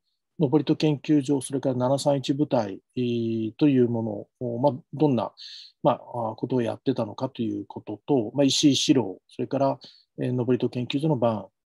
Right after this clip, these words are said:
あー、重雄氏、えー、まあ、こういう、まあ、あー、非常にこう、おー、帝銀事件捜査にですね、大きな影響を与えたと思われる、うー、人々についてもですね、えー、お話を、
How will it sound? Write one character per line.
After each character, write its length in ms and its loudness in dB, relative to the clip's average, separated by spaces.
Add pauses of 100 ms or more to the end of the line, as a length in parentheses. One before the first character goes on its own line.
あ 20 -6
ー、 240 -6
重 180 -10 (100)
雄 60 -10
氏、 240 -8 (400)
え 40 0
ー、 260 2
ま 80 4
あ、 20 2
こ 220 0
う 80 6
い 80 6
う、 280 6
ま 120 4
あ、 160 0 (120)
あ 40 -8
ー、 640 -6 (180)
非 140 -12
常 120 4
に 120 -2
こ 320 -6 (420)
う、 40 -12
お 300 -12
ー、 20 -20 (1160)
帝 180 6
銀 140 6
事 120 0
件 140 6
捜 240 2
査 120 -6
に 60 -14
で 40 -20 (100)
す 180 -14
ね、 120 -12
大 160 4
き 120 -6
な 80 -4
影 160 -4
響 180 -6
を 180 -6
与 180 -8
え 100 -4
た 160 -8
と 100 -16
思 300 -2
わ 100 0
れ 120 0
る、 260 -16
う 60 -6
ー、 40 -6 (320)
人 200 -2
々 220 -10
に 80 -20
つ 160 -8
い 60 -6
て 80 -20
も 140 -20
で 80 -20
す 120 -12
ね、 160 -4 (400)
え 180 -8
ー、 20 -10
お 40 -12
話 440 -8
を、 180 0